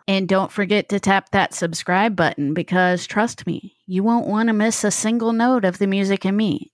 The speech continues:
It's going to be a symphony of awesomeness.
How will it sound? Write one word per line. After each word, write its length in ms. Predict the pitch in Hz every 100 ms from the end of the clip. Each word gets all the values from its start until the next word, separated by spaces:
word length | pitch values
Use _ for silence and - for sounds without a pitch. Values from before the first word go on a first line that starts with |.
| _
It's 200 | - 208
going 260 | - 214 202
to 80 | 190
be 360 | 190 196 202 -
a 140 | 123 151
symphony 880 | - - 202 208 220 220 226 226 _ _
of 300 | 175 180 180 - _
awesomeness. 840 | 160 170 170 170 175 170 170 -